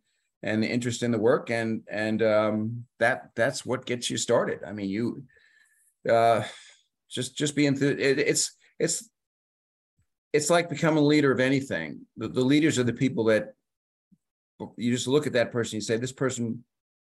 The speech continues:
really wants to do this, is the best at, is, is worked hard at it, has practiced at it, has got enthusiasm for it." And, um, and makes, it makes sense to let that person be the leader. So that's,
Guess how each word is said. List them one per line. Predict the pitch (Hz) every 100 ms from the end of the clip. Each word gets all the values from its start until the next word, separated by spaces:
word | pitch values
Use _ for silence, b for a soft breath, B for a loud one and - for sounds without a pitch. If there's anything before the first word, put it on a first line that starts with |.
| _
really | 135 135 131
wants | 120 104 123 127 -
to | 123
do | 127 123
this, | 123 117
is | 110 101
the |
best | 101 113 113 113
at, | 113 90
is, | 120 117
is | 113 104
worked | 123 123
hard | - 123 117
at | 113 113
it, | 113 -
has | 101
practiced | - 120 113 - 104
at | 117 117
it, | 113
has | 104 95
got | 107
enthusiasm | 104 101 131 117 120 110 113
for | 110 110
it." | 110 - _ _ _ _ _
And, | 113 113 113 110
um, | 113 110 107
and | 120 117 117
makes, | 113 -
it | 131
makes | 127 120
sense | - 123 -
to | 110
let | 107
that | 110 104
person | 110 101
be | 101
the | 98
leader. | 92 90 - _ _ _ _ _ _
So | - 120
that's, | 139 - - -